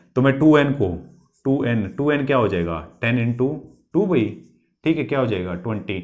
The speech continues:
मैंने क्या कहा, वैल्यू पुट करके देख लेंगे कि भाई ये कब आ सकता है, चार शेष कब बचेगा जब छह से डिवाइड करेंगे।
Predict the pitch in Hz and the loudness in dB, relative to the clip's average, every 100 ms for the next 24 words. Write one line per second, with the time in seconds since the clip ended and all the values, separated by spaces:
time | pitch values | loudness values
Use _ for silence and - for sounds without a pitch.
0 | 90 - - 131 151 127 135 127 110 127 | -12 -14 -2 0 0 0 -2 0 0 0
1 | 139 127 139 135 131 123 120 110 104 95 | 0 0 0 -2 -6 -6 -4 -4 -4 -4
2 | 113 139 143 117 127 143 147 139 123 120 | -4 -4 -2 -2 -2 -2 0 2 2 0
3 | - 87 78 71 - _ _ _ _ _ | -8 -8 -8 -10 -20 _ _ _ _ _
4 | _ _ _ _ _ - 113 120 120 110 | _ _ _ _ _ -4 0 0 0 -8
5 | 113 147 127 120 113 98 123 139 143 151 | -6 -6 -4 -4 -2 -2 -2 -4 -6 -8
6 | 127 113 101 95 92 90 87 | -6 -4 -4 -4 -6 -6 -8